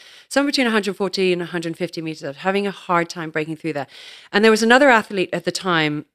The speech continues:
a few athletes training at the time for the same world record, but it was, it was well known that one of them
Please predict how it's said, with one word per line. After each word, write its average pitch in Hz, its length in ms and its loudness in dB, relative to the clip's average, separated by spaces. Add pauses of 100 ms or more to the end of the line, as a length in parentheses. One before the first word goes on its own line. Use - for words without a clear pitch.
(920)
a - 40 -20
few 269 180 -2
athletes 214 380 0
training 170 280 -2
at - 60 -16
the 156 60 -12
time 151 240 -6
for 156 100 -12
the 156 60 -6
same 147 340 -10
world 151 240 -2
record, 127 480 -8
but 180 200 2
it 190 180 0
was, 196 220 0 (120)
it 185 60 0
was 185 180 -4
well 233 220 2
known 165 320 -4
that 165 120 -4
one 175 240 0
of 175 140 -4
them 151 300 -4